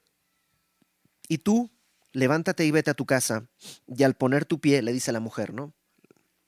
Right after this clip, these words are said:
"Tú levántate, vete a tu casa, y al poner tu pie en la ciudad,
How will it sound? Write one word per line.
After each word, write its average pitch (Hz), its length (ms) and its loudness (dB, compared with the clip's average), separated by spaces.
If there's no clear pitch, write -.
"Tú 165 160 4
levántate, 160 420 2
vete 143 200 -2
a - 20 -4
tu 139 100 -8
casa, 117 360 -4
y 131 80 -2
al 127 100 2
poner 131 240 0
tu - 160 -4
pie 143 160 0
en 143 100 -2
la 135 80 -2
ciudad, 131 340 -2